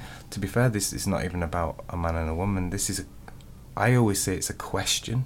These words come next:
to the audience, so we don't make, um, work that, um, in that, in that traditional sense, really. I think for me, I'm very interested in, in finding um, something we're interested in, asking that question, creating an event for the audience to then take part in.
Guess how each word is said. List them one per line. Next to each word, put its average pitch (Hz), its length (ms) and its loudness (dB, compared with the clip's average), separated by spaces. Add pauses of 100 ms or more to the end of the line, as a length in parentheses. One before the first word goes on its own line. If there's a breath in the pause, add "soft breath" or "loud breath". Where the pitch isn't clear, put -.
(120)
to - 120 -8
the 95 160 0
audience, 120 340 0
so - 120 2
we 104 140 4
don't 127 220 6
make, 113 480 6 (760 soft breath)
um, 87 420 -2 (220)
work 95 500 0
that, 90 240 -2 (840 loud breath)
um, 90 480 -2 (1700 soft breath)
in 104 160 2
that, 95 240 0
in 104 140 2
that - 120 -2
traditional 95 440 0
sense, 104 300 2
really. 90 220 0
I 92 40 -2
think 98 240 2 (320 loud breath)
for - 100 2
me, 101 160 6
I'm 98 160 6
very 92 240 4
interested 92 400 -2
in, 87 320 -2
in 85 160 -4
finding 87 640 0 (520 loud breath)
um, 85 480 -4
something 110 300 2
we're 92 160 4
interested 87 380 -2
in, 87 200 0
asking 98 320 0
that 92 160 -2
question, 90 400 -4
creating 95 300 2
an 90 120 0
event 95 280 2
for - 80 -6
the 85 140 -2
audience 87 380 -2
to 90 100 -8
then 85 160 -2
take - 260 -6
part 95 280 -2
in. 92 140 -6